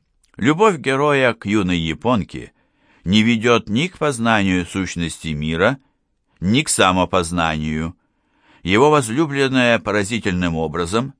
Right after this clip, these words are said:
не является видимым и осмысляемым объектом. Она при внимательном чтении миллеровского текста оказывается пустотой, ужасающим неприсутствием,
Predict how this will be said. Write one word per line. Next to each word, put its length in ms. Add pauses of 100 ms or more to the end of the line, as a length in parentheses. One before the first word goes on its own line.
(380)
не 180
является 680
видимым 720 (240)
и 80
осмысляемым 1120
объектом. 680 (440)
Она 340
при 240
внимательном 800
чтении 560
миллеровского 1000
текста 640 (340)
оказывается 840
пустотой, 1040 (160)
ужасающим 1120 (300)
неприсутствием, 1600